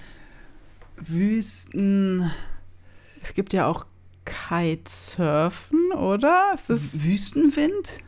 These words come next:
Speaker 1: Nee.
Speaker 2: Ja, Drachen, Wüstendrachen.
Speaker 1: Wüsten-, Wüstendrachen?
Speaker 2: Ja, krass, oder?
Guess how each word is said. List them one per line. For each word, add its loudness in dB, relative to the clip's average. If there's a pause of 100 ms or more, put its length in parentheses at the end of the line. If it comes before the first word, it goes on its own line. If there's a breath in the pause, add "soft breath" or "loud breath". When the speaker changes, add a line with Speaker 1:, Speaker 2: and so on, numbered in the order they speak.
(160)
Speaker 1:
Nee. 0 (120)
Speaker 2:
Ja, 2
Drachen, 0 (180)
Wüstendrachen. 0 (380)
Speaker 1:
Wüsten-, 2 (420)
Wüstendrachen? 2
Speaker 2:
Ja, 4 (160)
krass, -2
oder? 2